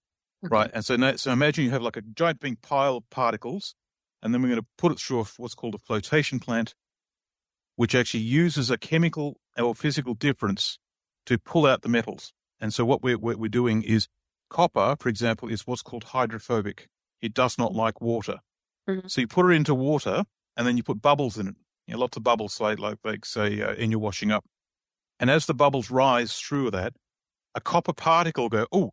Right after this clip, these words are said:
Speaker 2: there's a, there's a po-, pocket of air," and it'll want to stick to that pocket of air
Speaker 1: Mm.
Speaker 2: more than it wants to stay in the water. And so that rises to the tr-, to the top, and you have what's called a froth bed.
Speaker 1: Mm-hmm.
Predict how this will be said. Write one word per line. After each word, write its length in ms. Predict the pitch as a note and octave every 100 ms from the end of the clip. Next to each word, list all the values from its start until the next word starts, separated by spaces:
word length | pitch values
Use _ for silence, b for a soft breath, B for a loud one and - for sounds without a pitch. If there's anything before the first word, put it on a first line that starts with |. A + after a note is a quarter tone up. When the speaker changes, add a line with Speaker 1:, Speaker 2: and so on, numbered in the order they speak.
| -
Speaker 2:
there's 160 | C3
a, 80 | B2 -
there's 120 | A#2
a 40 | A2
po-, 300 | - C#3 -
pocket 280 | - C#3 A2+
of 80 | A2
air," 240 | C3 A2+ -
and 80 |
it'll 140 | A2+ A2+
want 120 | C3
to 60 | A2+
stick 300 | - E3 -
to 100 | B2+
that 180 | A2+ -
pocket 260 | C3+ A2
of 100 | G#2
air 260 | C3 A2 F#2
Speaker 1:
Mm. 340 | G#3 F#3 F3+
Speaker 2:
more 180 | B2 C3
than 140 | A#2+
it 20 | A2+
wants 200 | A2 -
to 80 |
stay 220 | - A2+ G#2
in 80 |
the 60 | G#2
water. 320 | C3 D#3 A#2+ - _ _ _ _ _ _ A#2+
And 80 | A#2
so 100 | B2+
that 200 | D#3 C#3
rises 360 | D3+ C3 -
to 80 | -
the 80 | -
tr-, 180 | - - -
to 80 | -
the 60 | A#2
top, 260 | - C#3+ -
and 100 | A#2+
you 80 | A2+
have 220 | C#3 C3
what's 160 | A#2+ G#2+
called 220 | - A2
a 100 | A2
froth 340 | - D#3 C#3+ -
bed. 200 | G2+ - _ _ _ _ F#3+
Speaker 1:
Mm-hmm. 180 | F#3+